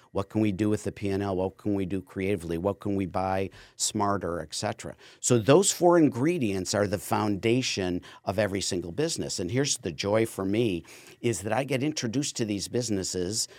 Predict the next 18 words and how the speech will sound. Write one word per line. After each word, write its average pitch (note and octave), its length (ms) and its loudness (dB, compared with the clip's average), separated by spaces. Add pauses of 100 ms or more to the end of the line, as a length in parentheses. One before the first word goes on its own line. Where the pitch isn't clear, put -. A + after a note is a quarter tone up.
(200)
I C#3 100 4
may F3 200 4
not C3+ 260 0
have G#2+ 540 0 (200)
much C#3+ 260 0
of G#2+ 100 -4
a, G2+ 100 -2 (140)
an A2+ 120 -2
acquaintance F2+ 580 -6
with, F2+ 240 -6 (440)
but C#3 140 4
the C#3 80 2
business C3 460 4
owner G2+ 260 0
is - 120 -6
the F#2 160 -4
expert. - 420 -12 (680)
So A#2+ 460 6